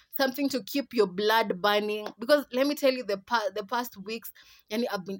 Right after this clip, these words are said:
up and down. You know, venye mtu anasikianga vizuri akiwa na mashughuli, yani, uh, I'm telling you, my mom was like, "Nioshe vyombo." I was like, "Okay, wacha nioshe mbio mbio because I have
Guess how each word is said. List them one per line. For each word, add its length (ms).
up 200
and 180
down. 320
You 140
know, 100
venye 220
mtu 100
anasikianga 400
vizuri 260
akiwa 220
na 100
mashughuli, 560
yani, 200
uh, 220
I'm 260
telling 200
you, 140
my 140
mom 240
was 160
like, 180
"Nioshe 340
vyombo." 260
I 40
was 80
like, 160
"Okay, 320
wacha 120
nioshe 260
mbio 220
mbio 400
because 240
I 60
have 200